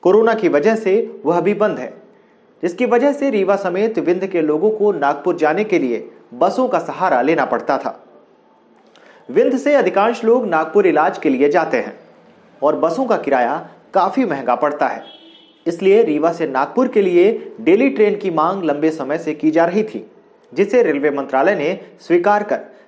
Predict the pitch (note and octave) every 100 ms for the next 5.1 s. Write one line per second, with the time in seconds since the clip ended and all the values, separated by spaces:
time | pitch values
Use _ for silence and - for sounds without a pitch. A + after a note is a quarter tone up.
0 | - C#3 A#3 B3+ - G#3+ G3 D3+ D3+ G3+
1 | C4 - - - D#3+ G#3+ - C#4 A#3 F#3
2 | D#3+ F3+ - F3 G#3 F3+ E3 D#3 D#3+ C3
3 | E3+ A3+ G3+ F3 F3 F#3+ - - D#3 F3
4 | D#3 E3+ A#3 - B2 B2 D#3+ D3 B2+ -